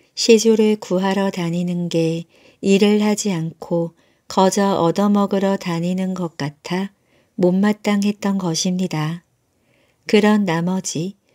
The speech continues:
중을 보기만 하면 묶어놓고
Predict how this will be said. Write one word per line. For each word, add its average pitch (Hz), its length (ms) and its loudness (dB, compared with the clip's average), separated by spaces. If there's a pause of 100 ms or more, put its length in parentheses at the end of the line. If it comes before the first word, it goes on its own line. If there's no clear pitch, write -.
(140)
중을 208 460 2
보기만 196 640 0
하면 175 560 -4
묶어놓고 170 1000 -4